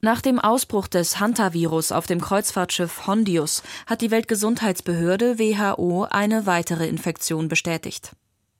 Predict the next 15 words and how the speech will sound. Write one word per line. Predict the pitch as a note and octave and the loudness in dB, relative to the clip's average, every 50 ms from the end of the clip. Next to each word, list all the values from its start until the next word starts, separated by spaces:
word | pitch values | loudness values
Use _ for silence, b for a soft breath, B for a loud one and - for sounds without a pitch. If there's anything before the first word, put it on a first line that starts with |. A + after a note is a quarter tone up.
| _ _ B B B B B B B B B B B | _ _ B B B B B B B B B B B
Bei | - A3+ A3 A3+ A3+ - | 2 2 4 4 4 2
einer | A3 A3+ A3+ A#3 A#3+ | 2 2 2 2 0
französischen | - - A#3 A#3 - - A#3 A#3+ A#3 A3+ G#3 - - F3+ D#3+ | 0 -2 -2 -2 0 0 0 2 2 2 0 0 0 -4 -2
Passagierin | F3+ F3 E3+ E3 F3 E3+ E3 D#3+ E3+ F3 G3+ F#3+ F3 E3+ F3+ F3+ | -2 -2 0 2 2 0 0 0 0 0 0 0 0 0 0 0
sei | F#3 G3+ G3 G3+ | 0 0 0 2
der | G#3 A3 A3 - | 2 2 2 2
Erreger | G#3+ G#3+ F#3+ F3+ F3 E3+ E3 F3+ F3 | 0 0 0 0 0 0 2 0 0
nachgewiesen | F3 E3+ E3+ F3 - - F#3+ F3 D#3+ E3 D3+ D#3 D#3+ D#3 | 2 2 0 -2 -2 -2 -2 -2 -2 -2 -2 -2 -2 0
worden, | E3 D#3+ D#3 D#3 - D3 C#3+ | 0 0 0 0 -2 -4 -6
teilte | - - F3+ D#3+ D#3+ - D#3 | -4 -4 -4 -2 -2 -4 -6
die | D#3+ D#3 D#3 D#3 | -4 -4 -4 -2
W | D#3+ D#3+ | -2 -2
H | E3 D#3+ - | 0 -2 -2
O | - D#3 D#3+ | -2 -2 -2
mit. | D#3+ D#3 D3+ - - - | -2 -2 -4 -6 -10 -16